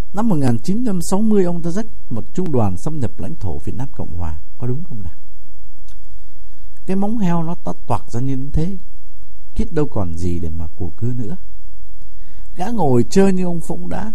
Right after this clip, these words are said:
mặt tái nhợt, hai bàn tay run run. Thấu hiểu tâm trạng của gã, Martin lặng lặng nhấp ngụm cà phê chờ đợi. Cho đến khi Martin đặt chiếc cốc không vào đĩa,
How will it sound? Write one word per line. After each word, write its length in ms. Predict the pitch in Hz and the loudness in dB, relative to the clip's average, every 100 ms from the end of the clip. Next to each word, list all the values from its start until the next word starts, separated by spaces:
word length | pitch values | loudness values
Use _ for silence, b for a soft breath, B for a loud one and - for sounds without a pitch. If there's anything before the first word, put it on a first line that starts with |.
| - | -2
mặt 140 | - - | -2 -2
tái 160 | 160 | -2
nhợt, 220 | 160 98 - - - - - - - | 0 0 0 0 0 0 0 0 0
hai 140 | 170 | 0
bàn 160 | 139 107 - | 0 0 0
tay 140 | 127 | 0
run 220 | 131 131 | 0 0
run. 160 | 135 135 - - - - - b b b b b | 0 0 0 0 0 0 0 b b b b b
Thấu 140 | 269 | 2
hiểu 320 | 285 165 95 - | 2 2 2 0
tâm 160 | 196 180 | 0 0
trạng 240 | 160 95 - | 0 0 -2
của 100 | 95 | -2
gã, 160 | 95 - 180 - | -2 -2 -2 0
Martin 380 | 165 - 175 | 0 0 0
lặng 260 | 151 101 87 | 0 0 0
lặng 140 | 92 - 104 | 0 0 0
nhấp 200 | 135 - | 0 0
ngụm 100 | 107 - | 0 0
cà 120 | - | 0
phê 240 | - 123 120 | 0 0 0
chờ 140 | - 85 | 0 0
đợi. 180 | 80 76 - - - - - - - b b b b - | 0 0 0 0 0 0 0 0 0 b b b b 0
Cho 80 | |
đến 140 | 190 220 | 0 0
khi 120 | 214 | 0
Martin 400 | 196 190 190 170 | 0 0 0 0
đặt 120 | - - | 0 0
chiếc 160 | 170 | 0
cốc 200 | 254 - | 0 0
không 220 | - 170 | 0 0
vào 140 | 160 - | 0 0
đĩa, 280 | 98 143 | 0 0